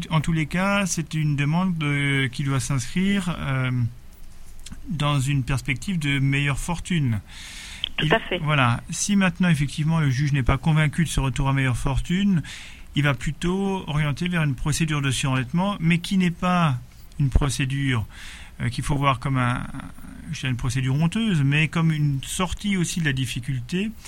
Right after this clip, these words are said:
Speaker 1: puisque c'est une, une procédure qui est prévue par le Code de la consommation et qui vise à protéger le consommateur avant tout.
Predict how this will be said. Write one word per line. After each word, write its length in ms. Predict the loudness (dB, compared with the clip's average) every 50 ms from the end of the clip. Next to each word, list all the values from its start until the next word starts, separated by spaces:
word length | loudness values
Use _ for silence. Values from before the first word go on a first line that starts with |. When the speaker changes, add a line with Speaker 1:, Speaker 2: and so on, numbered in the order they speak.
| -16 -14 -14 -14 -14 -14 -14 -8 -4
Speaker 1:
puisque 300 | -2 -2 0 0 2 4 6 6 6 4 2 -2
c'est 300 | -4 -4 -4 -4 -4 -2
une, 360 | 0 0 2 2 2 0 -2 -4 -6 -8 -8 -10 -10 -12 -10 -8 -6
une 80 | -2
procédure 400 | -2 0 0 0 0 0 -2 -2
qui 80 | -2 -2
est 40 | -2
prévue 160 | -2 -2 -2
par 120 | 0 -2
le 60 | -2 -2
Code 160 | -2 -2 0
de 80 | 0
la 80 | 0 0
consommation 680 | 0 -2 -2 -2 0 0 0 0 0 0 -2 -4 -4 -4 -4
et 80 | -6
qui 160 | -6 -4 -2 -2
vise 160 | 0 0 0
à 60 | 0
protéger 600 | -2 -2 -2 0 0 0 0 0 0 0 2 0
le 80 | 0 0
consommateur 640 | 0 -2 0 0 0 0 0 0 -2 -2 0 0
avant 200 | 0 0 0 0
tout. 200 | -2 -4 -10